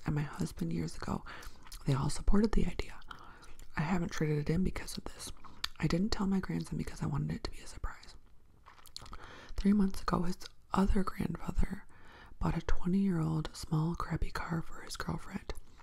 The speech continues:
the grandfather's girlfriend, who said she isn't driving that piece of crap car because it needed a lot of work and it didn't even run. He then processed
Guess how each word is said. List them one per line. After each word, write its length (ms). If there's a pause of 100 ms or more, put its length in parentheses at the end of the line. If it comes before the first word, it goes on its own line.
(120)
the 100
grandfather's 560
girlfriend, 440 (540)
who 120
said 220
she 220
isn't 240
driving 340
that 220
piece 240
of 160
crap 340
car 240
because 300
it 120
needed 180
a 80
lot 160
of 140
work 220
and 80
it 80
didn't 220
even 220
run. 180 (2750)
He 160
then 320
processed 920